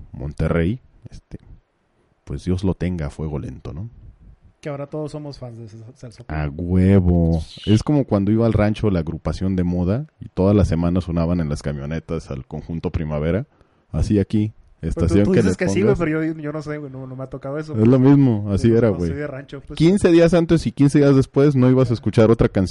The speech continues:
Speaker 1: camioneta pasando con Cuisillos, güey. Si
Speaker 2: Sí.
Speaker 1: Cuisillos iba ese enero a la
Speaker 2: Ah,
Speaker 1: fiesta,
Speaker 2: güey.
Speaker 1: güey, a huevo. <laughs> Así aquí,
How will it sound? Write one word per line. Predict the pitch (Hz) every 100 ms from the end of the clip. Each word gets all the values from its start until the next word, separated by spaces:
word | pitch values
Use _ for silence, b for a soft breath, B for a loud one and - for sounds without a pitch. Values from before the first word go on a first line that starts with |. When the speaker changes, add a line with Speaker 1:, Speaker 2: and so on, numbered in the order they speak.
| -
Speaker 1:
camioneta | - 92 87 92 -
pasando | 95 95 95 104
con | 87 82
Cuisillos, | - 80 101 95 87
güey. | 71 67
Si | -
Speaker 2:
Sí. | 73
Speaker 1:
Cuisillos | 82 90 92 85
iba | 90 87
ese | 82 85 80
enero | 80 80 73 62
a | 64
la | 58
Speaker 2:
Ah, | 64
Speaker 1:
fiesta, | 85 76 -
Speaker 2:
güey. | 71 60 82
Speaker 1:
güey, |
a | -
huevo. | 69 69 78 73 65 _ -
<laughs> | - - - 156 _ _ _ _ _ _
Así | 87 82 107
aquí, | 104 127 120